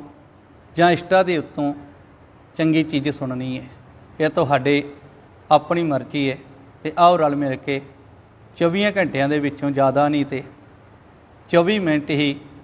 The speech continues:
ਧਰਮ ਵਾਸਤੇ ਕੱਢ ਲਈਏ, ਸੱਚ ਦਾ ਗਿਆਨ ਸੁਣ ਕੇ ਉਹਨੂੰ ਮੰਨਣ ਜੋਗੇ ਹੋ ਜਾਈਏ ਤੇ ਗੁਰੂ ਸਾਡੇ 'ਤੇ ਕਿਰਪਾ ਕਰ ਦੇਵੇਗਾ।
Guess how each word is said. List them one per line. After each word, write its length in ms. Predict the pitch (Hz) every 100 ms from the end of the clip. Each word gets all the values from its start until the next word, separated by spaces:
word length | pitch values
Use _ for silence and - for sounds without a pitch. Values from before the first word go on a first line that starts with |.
| - - - - - - - - - -
ਧਰਮ 360 | 160 143 175 170
ਵਾਸਤੇ 500 | 160 143 - - 147
ਕੱਢ 260 | 139 131
ਲਈਏ, 380 | 147 139 139 143 143 - - - - - - - - -
ਸੱਚ 320 | 165 160 208
ਦਾ 180 | 196 196
ਗਿਆਨ 340 | 156 147 151
ਸੁਣ 260 | - 143 139
ਕੇ 340 | 156 151 151 -
ਉਹਨੂੰ 380 | 156 160 156 156
ਮੰਨਣ 440 | 147 139 147 180
ਜੋਗੇ 320 | 180 147 143 147
ਹੋ 160 | 143
ਜਾਈਏ 380 | 127 127 131 139 139 - - - -
ਤੇ 80 | 147
ਗੁਰੂ 220 | 139 156
ਸਾਡੇ 260 | 175 143 139
'ਤੇ 160 | 139 143
ਕਿਰਪਾ 360 | 135 120 139
ਕਰ 180 | 131 127
ਦੇਵੇਗਾ। 520 | 123 131 151 139 131